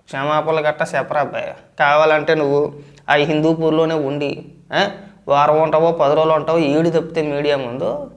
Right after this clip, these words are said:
క్షమాపణలు గట్టా నీకు చెప్పరు, ఎవరికీ చెప్పడు. మీ హయాంలో ఎన్ని పరిశ్రమలు తీసుకొచ్చారో నువ్వు చెప్పగలుగుతావా? ఇవాళ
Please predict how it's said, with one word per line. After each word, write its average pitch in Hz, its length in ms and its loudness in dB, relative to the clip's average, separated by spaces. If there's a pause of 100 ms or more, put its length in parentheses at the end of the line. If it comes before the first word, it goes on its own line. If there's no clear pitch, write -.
(200)
క్షమాపణలు 151 580 0
గట్టా 135 280 0
నీకు 185 360 -2
చెప్పరు, 127 520 -4
ఎవరికీ 123 340 -6
చెప్పడు. - 340 -10 (640)
మీ 175 120 2
హయాంలో 175 500 2
ఎన్ని 180 180 2
పరిశ్రమలు 175 460 -2
తీసుకొచ్చారో 165 460 -2
నువ్వు 190 180 0
చెప్పగలుగుతావా? 139 640 -2 (1400)
ఇవాళ 190 640 2